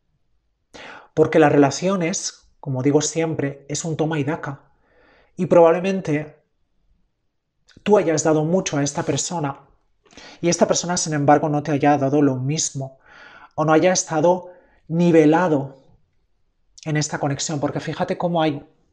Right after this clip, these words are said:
esta persona está, em, viste con, con ricos ropajes, es una persona que tiene muchas monedas de oro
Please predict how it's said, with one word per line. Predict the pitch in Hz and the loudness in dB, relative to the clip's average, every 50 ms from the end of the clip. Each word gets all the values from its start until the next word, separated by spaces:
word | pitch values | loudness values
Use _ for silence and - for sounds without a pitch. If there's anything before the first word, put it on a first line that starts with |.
| _ _ _ _ _ _ _ _ _ - | _ _ _ _ _ _ _ _ _ -10
esta | 156 - - 196 | -8 -6 -4 0
persona | 196 180 156 - 165 143 143 131 | 0 0 -2 -2 -4 -4 -4 -4
está, | - - - 156 143 135 - - - - - - - - - - - _ _ | -4 -4 -4 -4 -4 -6 -8 -14 -20 -20 -20 -20 -20 -20 -20 -20 -20 _ _
em, | 147 147 143 135 127 127 123 131 151 139 | -4 -4 -4 -4 -4 -6 -8 -6 -2 0
viste | 190 196 - - - 147 135 | 2 0 0 0 -2 -4 -4
con, | - 139 131 131 127 123 117 - - - | -4 -4 -6 -6 -6 -8 -12 -14 -16 -14
con | - 131 123 123 120 | -12 -10 -10 -10 -8
ricos | - 151 143 - 160 156 160 - - - - - - - _ _ _ _ | -8 -8 -4 -2 -2 -2 -2 -2 -6 -10 -14 -18 -20 -20 _ _ _ _
ropajes, | - 151 151 143 - 180 185 190 - - 156 156 - - - - - - _ _ _ _ _ _ _ _ _ _ _ _ _ _ - | -4 -4 -2 0 0 0 0 0 -2 -4 -6 -4 -4 -4 -6 -6 -8 -14 _ _ _ _ _ _ _ _ _ _ _ _ _ _ -10
es | 143 - | -8 -4
una | 156 151 151 | -2 -2 0
persona | 156 139 - 160 147 143 | -2 -2 -4 -4 -4 -4
que | 143 143 | -4 -4
tiene | 147 143 147 | -6 -4 -4
muchas | 143 143 135 - 143 - | -4 -4 -4 -6 -6 -6
monedas | 143 135 135 139 131 131 127 120 127 | -6 -6 -6 -4 -4 -4 -4 -4 -4
de | 127 131 | -2 0
oro | 147 170 160 156 151 - - - | 2 2 2 0 -2 -6 -10 -18